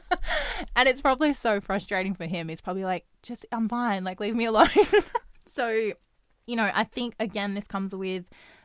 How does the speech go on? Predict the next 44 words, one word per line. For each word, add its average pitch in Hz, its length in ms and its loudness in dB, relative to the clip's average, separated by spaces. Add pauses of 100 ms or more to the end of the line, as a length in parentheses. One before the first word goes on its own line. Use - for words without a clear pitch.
(120)
open 220 260 0
communication 190 680 -4
and 185 120 -6
honesty. 175 500 -8
It's - 180 -12
like, 170 220 -6 (340)
and 208 100 0
I've 262 120 2
said 175 200 -8 (120)
this 185 240 -10
to 175 80 -10
him 175 200 -8
a 170 40 -10
lot. 165 320 -8
I've, 185 300 -6
I've 180 220 -10
said, 185 380 -8 (520)
you 202 100 -4
know, 175 220 -2
I, 226 240 2 (200)
I'm 208 220 2
someone 320 320 -2
that 185 120 -6
really 180 360 -4
likes 156 360 -8
details 175 440 -8
in 175 100 -6
stories. 175 500 -8
I'm 196 160 0
very 180 180 -4
visual 175 540 -6
and 151 180 -10
blah, 156 140 -4
blah, 170 140 -2
blah. 156 280 -4
Like, 165 200 -10
I 165 60 -4
made 175 300 -4
that 180 100 -2
a 180 60 -6
point 165 380 -10
to - 120 -14
say 175 380 -8
that 139 280 -10